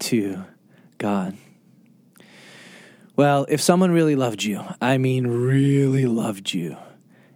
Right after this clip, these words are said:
and had spent a lot of time with you, like maybe your dad or your mom or a brother or sister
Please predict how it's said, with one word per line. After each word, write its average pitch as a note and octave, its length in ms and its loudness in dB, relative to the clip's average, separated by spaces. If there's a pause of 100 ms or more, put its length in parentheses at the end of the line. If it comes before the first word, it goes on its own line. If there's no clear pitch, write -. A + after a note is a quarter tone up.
(160)
and A2+ 600 0 (280)
had C3 200 0
spent C#3 400 0
a B2 60 0
lot B2+ 680 2
of B2 120 -2
time A#2+ 380 -2
with A2 300 -6
you, - 240 -8 (840)
like A#2 160 -4
maybe A2+ 480 0 (300)
your A#2+ 160 0
dad C3 540 2
or A2+ 80 -2
your A2 180 -6
mom C3 800 0 (680)
or A2 520 0 (400)
a C3+ 60 2
brother B2 360 2
or A2 120 -2
sister C#3+ 640 0